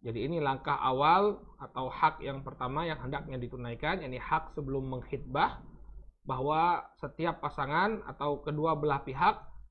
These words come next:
sama-sama memilih orang yang bagus agama dan akhlaknya.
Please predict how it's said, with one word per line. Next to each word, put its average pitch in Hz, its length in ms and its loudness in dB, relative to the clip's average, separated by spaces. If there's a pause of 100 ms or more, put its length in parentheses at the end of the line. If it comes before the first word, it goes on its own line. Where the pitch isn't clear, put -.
sama-sama 151 880 -2
memilih 151 480 0
orang 147 560 0
yang 139 240 -2
bagus 135 320 -2
agama 139 720 -2
dan 143 240 -2
akhlaknya. - 640 -4